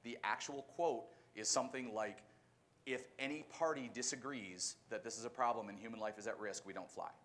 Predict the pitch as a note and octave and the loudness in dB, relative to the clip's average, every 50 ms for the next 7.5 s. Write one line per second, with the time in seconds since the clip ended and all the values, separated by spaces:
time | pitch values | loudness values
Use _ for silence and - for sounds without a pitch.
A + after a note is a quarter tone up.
0 | - - _ _ _ _ _ _ _ - - - - - - - - - - - | -20 -20 _ _ _ _ _ _ _ -20 -18 -2 2 4 4 4 2 -2 -6 -10
1 | - - - - - _ _ _ _ _ _ _ G#2 G#2 G#2 - G2 E2+ E2 E2+ | -20 -20 -20 -20 -20 _ _ _ _ _ _ _ 4 4 4 4 2 -4 -2 0
2 | - B2 C#3+ F3+ - - - - - - - A2 - A#2 A#2 - G#2+ G2+ G2+ G#2 | 2 2 2 0 -2 -6 -16 -20 -12 -6 -4 -4 -2 -2 0 2 2 2 2 2
3 | A#2 A2 - - A#2 A2 A2 - - A2 G#2+ G#2 A2+ G#2+ - - B2 B2 - - | 0 -4 -6 -8 -8 -6 -6 -4 -4 -6 -6 -8 -10 -8 -4 -4 -4 -2 -2 -4
4 | D#3+ E3 C#3 G#2+ - - - - - - - - - - A2+ G2+ A2+ A2 A2 B2 | -4 -4 -4 -6 -8 -10 -14 -18 -20 -20 -14 -6 -2 0 0 2 2 2 2 0
5 | B2 - - - C#3+ D3+ F3+ F3+ C3+ A2 G#2 G#2+ A2 - - A2+ - - G#2+ G#2+ | 0 -2 -2 0 2 2 2 2 2 0 -2 -4 -4 -4 -2 -2 0 0 0 0
6 | G#2+ A2 G#2+ G#2+ A2 C#3 F3+ E3 A#2+ G#2+ G#2+ - G#2+ A#2 - A#2 G2 G#2+ G#2 G2+ | 2 0 -2 -2 -2 0 0 0 0 -2 -2 -6 -8 -10 -8 -8 -4 -2 -2 -2
7 | G2+ G2+ G#2 C3 D3+ C#3+ G2+ G2 G2+ G2+ | 0 0 2 2 2 2 2 0 -4 -6